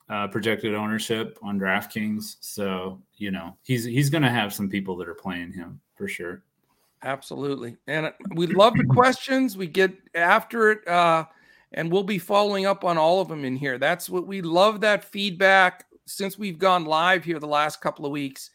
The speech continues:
Speaker 2: Uh, it's been great. The interaction is terrific. Joe K, what's up, man? How are you? Tony A, great to see ya. Um,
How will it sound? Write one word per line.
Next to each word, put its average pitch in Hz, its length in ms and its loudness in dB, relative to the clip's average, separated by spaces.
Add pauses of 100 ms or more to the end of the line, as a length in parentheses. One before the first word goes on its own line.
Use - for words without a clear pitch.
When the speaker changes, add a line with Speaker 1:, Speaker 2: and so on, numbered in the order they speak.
(400)
Speaker 2:
Uh, 151 160 2
it's 170 180 -2
been 175 220 -2
great. 170 380 4
The 156 140 -8
interaction 170 680 2
is 151 100 -8
terrific. 156 560 -4
Joe 185 220 0
K, 208 320 -2
what's 196 240 -4
up, 196 200 2
man? 180 220 0
How 175 240 0
are 185 220 4
you? 196 180 0 (540)
Tony 202 360 -2
A, 196 200 0
great 175 340 -4
to 165 80 -10
see 226 360 -2
ya. 233 180 2 (540)
Um, 147 540 0